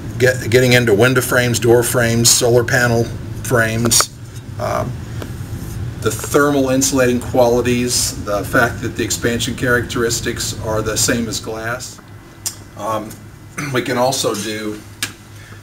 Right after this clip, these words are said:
well, this is a, a piece of extrusion. Um, it's such a tenacious material. This is a pl-, replaceable blade for a, a diesel boat, uh, one blade of six.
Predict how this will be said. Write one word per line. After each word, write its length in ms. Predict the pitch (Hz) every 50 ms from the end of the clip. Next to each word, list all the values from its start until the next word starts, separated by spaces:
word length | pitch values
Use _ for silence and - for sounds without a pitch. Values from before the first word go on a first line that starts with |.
| - -
well, 140 | - 120 -
this 240 | 95 98 92 - -
is 160 | 98 - -
a, 160 | 95 90 85 - - - -
a 40 | -
piece 280 | - - 110 95 -
of 120 | 107 90 92
extrusion. 840 | 92 92 - - - 110 107 104 104 104 95 92 107 104 101 104 107 - - - - _ _ - - - - _ - - -
Um, 340 | - - - 104 104 101 95 - - - - - - - - - - - - -
it's 240 | 107 104 101 - -
such 640 | - - - - - - - - - 143 - - -
a 80 | 123
tenacious 500 | - - 127 110 110 113 113 - - -
material. 300 | 117 104 - 127 113 113
This 100 | 110 -
is 60 | 110
a 80 | 101 90
pl-, 200 | 95 - - -
replaceable 760 | 104 95 - - - - 139 123 117 - 110 90 87 90 87
blade 520 | 82 92 98 101 104 98 95 90 87 -
for 340 | - - - 95 87 87 87
a, 140 | 87 92 92 - - -
a 140 | - 87 82 82 - - - - - -
diesel 500 | - 117 104 98 - - - 90 85 85 - -
boat, 400 | - 107 98 92 95 95 - - - - - - - - - - - -
uh, 160 | - 92 92 92
one 280 | 90 98 98 95 92
blade 300 | 92 92 95 92 92 87
of 100 | 82 -
six. 760 | - - - - - 110 104 - - - - - - - -